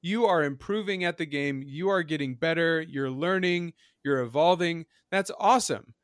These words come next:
Like, who cares that some people are S S L or, you know, we watch streams all the time of people that are doing all this crazy stuff? That's them.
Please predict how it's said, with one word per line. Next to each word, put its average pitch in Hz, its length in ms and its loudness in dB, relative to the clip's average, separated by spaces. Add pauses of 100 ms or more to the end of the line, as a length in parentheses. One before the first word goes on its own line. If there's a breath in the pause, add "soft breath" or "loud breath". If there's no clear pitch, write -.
(120)
Like, 175 160 0
who 262 180 2
cares 233 440 2
that 160 180 -2
some 175 160 -4
people 156 260 -2
are 135 120 4
S 147 200 0
S 135 200 -2
L 151 300 6
or, 139 560 2 (220)
you 143 120 0
know, 143 260 0
we 165 520 -2 (120)
watch 160 560 -8
streams 196 560 -8
all 160 160 2
the 156 120 -2
time 143 540 -10 (420)
of 139 420 4
people 165 420 2
that 143 200 2
are 143 100 4
doing 151 320 0
all 151 120 2
this 143 160 -4
crazy 160 320 -2
stuff? 175 400 0 (320)
That's 226 280 0
them. 147 400 0